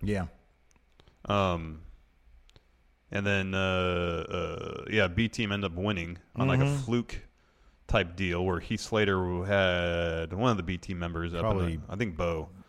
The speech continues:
Speaker 1: Okay.
Speaker 2: in a body slam position, swung around. Rhino was on the apron. Because of that, Rhino got knocked off the apron.
Speaker 1: Yeah.
Speaker 2: He, uh, Heath Slater and Rhino eliminated B Team wins.
Speaker 1: Yeah.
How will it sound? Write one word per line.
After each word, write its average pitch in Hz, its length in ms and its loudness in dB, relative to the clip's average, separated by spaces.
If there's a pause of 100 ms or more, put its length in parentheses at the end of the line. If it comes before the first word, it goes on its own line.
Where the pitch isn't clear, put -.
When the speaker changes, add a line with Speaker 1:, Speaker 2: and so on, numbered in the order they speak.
Speaker 1:
Okay. 92 340 -6
Speaker 2:
in 98 140 -4
a 87 100 -2
body 98 400 4
slam 90 320 -4
position, 87 420 -4 (200)
swung 120 360 -4
around. 101 520 0 (260)
Rhino 107 300 6
was 101 120 4
on 98 120 4
the 90 140 2
apron. 87 340 -2 (340)
Because 107 240 2
of 98 60 2
that, 95 260 4
Rhino 92 220 0
got 87 160 2
knocked 101 320 2
off 85 160 -2
the 87 140 -6
apron. 80 360 -4
Speaker 1:
Yeah. 107 380 2 (280)
Speaker 2:
He, 117 320 0
uh, 87 300 2
Heath 113 280 -4
Slater 101 300 2
and 92 80 -2
Rhino 92 300 2
eliminated 92 480 0
B 92 140 0
Team 87 260 -6
wins. 78 380 -8
Speaker 1:
Yeah. 107 500 2